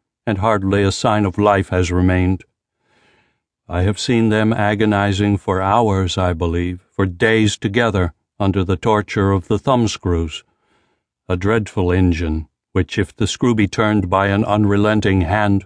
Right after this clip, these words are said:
can give intolerable anguish. There have been instances in which cruelty has proceeded still further,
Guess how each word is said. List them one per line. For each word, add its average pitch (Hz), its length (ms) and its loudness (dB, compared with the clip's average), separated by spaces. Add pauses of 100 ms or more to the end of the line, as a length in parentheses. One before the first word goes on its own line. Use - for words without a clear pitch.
(340)
can 107 220 0
give 110 180 0
intolerable 98 880 0
anguish. 92 560 -2 (1400)
There 107 260 2
have 123 220 2
been 127 200 4
instances 127 800 2
in 123 160 2
which 117 200 -2
cruelty 127 540 0
has 110 160 0
proceeded 113 680 0
still 117 280 -2
further, 95 560 -2